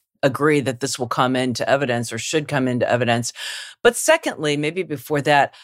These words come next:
I think we just can't have a podcast without acknowledging, wow, this demonstrates his callousness toward serious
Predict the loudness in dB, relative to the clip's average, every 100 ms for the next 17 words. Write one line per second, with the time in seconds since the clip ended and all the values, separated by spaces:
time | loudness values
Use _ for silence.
0 | 0 2 2 0 -4 -4 -10 _ -8 -4
1 | 0 0 -2 -4 0 2 2 0 0 2
2 | 2 0 0 0 0 0 0 -2 -6 0
3 | 2 2 -2 -2 0 2 0 -2 -2 -2
4 | -4 -8 _ _ _ _ _ -14 2 4
5 | 6 4 0 -6 -10 -8 -6 -2 0 0
6 | 0 -4 0 0 0 -2 -4 -4 -4 2
7 | 4 4 0 -4 -4 -4 -8 -12 _ _
8 | -2 0 0 2 2 0 -2 -8 _ _
9 | _ -8 -2 2 2 4 2 0 -2 -6